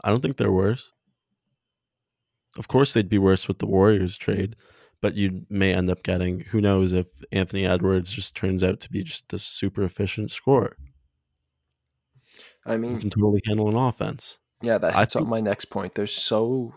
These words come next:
Speaker 2: little data about these guys. Like, the twenty-second pick could be way more valuable than we think also.
Speaker 1: Mm-hmm. Yeah, this draft I'd, I'd hammer, and they've been rising off the,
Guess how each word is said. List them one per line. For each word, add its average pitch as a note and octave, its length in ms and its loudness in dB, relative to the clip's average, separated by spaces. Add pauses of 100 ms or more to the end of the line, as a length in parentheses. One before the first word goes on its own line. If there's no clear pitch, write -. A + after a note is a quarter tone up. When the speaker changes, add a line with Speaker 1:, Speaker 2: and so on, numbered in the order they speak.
Speaker 2:
little G#2 460 -6
data - 460 -6
about - 360 -8
these - 200 -10
guys. - 460 -8
Like, - 140 -12
the G2+ 100 -4
twenty-second B2 640 -2
pick A#2 160 -6
could A2 140 -6
be A#2 100 -2
way G#2+ 180 2
more G#2 200 0
valuable G2 480 -2
than G#2 180 -4
we G2 100 -6
think G2 360 -6
also. - 460 -8 (840)
Speaker 1:
Mm-hmm. F2+ 320 0 (180)
Yeah, F#2 300 2 (100)
this G#2 180 0
draft A#2+ 340 0
I'd, F#2+ 300 0
I'd F#2+ 220 0
hammer, F#2 360 0
and G2 260 0
they've G2+ 140 4
been A2 140 0
rising F#2 340 2
off F2+ 240 -4
the, F#2 220 -2